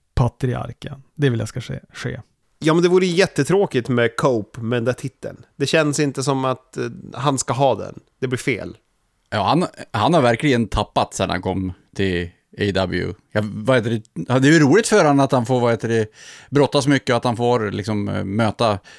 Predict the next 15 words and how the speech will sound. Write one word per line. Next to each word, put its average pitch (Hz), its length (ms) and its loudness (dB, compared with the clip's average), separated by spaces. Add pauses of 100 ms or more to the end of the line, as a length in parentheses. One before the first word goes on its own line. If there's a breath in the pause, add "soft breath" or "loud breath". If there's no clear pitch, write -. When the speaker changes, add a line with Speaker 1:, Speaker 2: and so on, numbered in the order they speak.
Speaker 3:
nytt 117 260 -2
folk 107 280 -2
som 107 120 -8
han 104 120 0
ville 107 200 2
göra, 104 320 2
men, 101 300 -2 (420 soft breath)
eh, 90 380 -4
det 101 100 -10
känns 107 240 -4
inte 104 160 -8
som 151 120 0
att 139 100 0
de 98 140 -4
har 98 320 -4